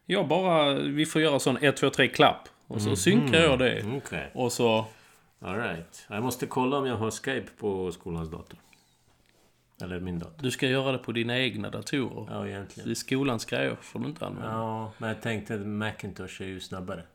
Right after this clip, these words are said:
Speaker 1: Ja, men, men vi kör ju på FaceTime i så
Speaker 2: Ja,
Speaker 1: fall.
Speaker 2: okej.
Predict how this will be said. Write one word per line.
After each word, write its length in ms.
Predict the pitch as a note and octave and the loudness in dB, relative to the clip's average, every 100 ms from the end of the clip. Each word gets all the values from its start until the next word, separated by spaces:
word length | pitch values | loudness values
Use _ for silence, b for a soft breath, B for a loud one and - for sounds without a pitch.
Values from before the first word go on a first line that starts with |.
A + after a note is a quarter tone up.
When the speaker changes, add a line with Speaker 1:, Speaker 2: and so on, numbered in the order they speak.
| _ | _
Speaker 1:
Ja, 200 | C#3+ D#3 | 6 8
men, 220 | E3 D3 | 8 6
men 220 | D3 C#3+ | 4 2
vi 100 | C#3 | 0
kör 220 | C#3 D3 B2+ | 0 2 2
ju 60 | |
på 280 | A#2+ B2+ A#2+ | 0 -2 -2
FaceTime 600 | - C3 - - G#2+ G#2 | 0 -2 -2 -4 -6 -8
i 40 | A2+ | -8
så 120 | - | -6
Speaker 2:
Ja, 40 | |
Speaker 1:
fall. 280 | F#2 F2+ F2 F2+ | -4 -4 -4 -8
Speaker 2:
okej. 140 | - | -14